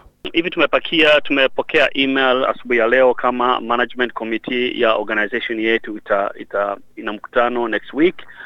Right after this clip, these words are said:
ya kuongea gisi, uh, staff wote lazima warudie kwa ofisini, kwani watu mingi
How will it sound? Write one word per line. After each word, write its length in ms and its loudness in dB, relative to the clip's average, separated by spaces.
ya 80 2
kuongea 520 2
gisi, 640 -6
uh, 340 0
staff 280 0
wote 540 2
lazima 480 2
warudie 640 -2
kwa 140 -2
ofisini, 680 2
kwani 220 2
watu 600 2
mingi 800 2